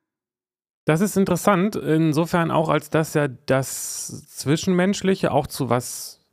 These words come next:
Selbstmenschlichem <laughs> führt, sag ich mal.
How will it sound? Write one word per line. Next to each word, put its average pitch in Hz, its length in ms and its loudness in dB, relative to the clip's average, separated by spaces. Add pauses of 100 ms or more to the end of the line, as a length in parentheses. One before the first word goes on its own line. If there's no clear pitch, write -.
(360)
Selbstmenschlichem 165 1300 2 (100)
<laughs> - 120 -20
führt, 202 420 2
sag 180 160 2
ich 170 120 -4
mal. 190 240 2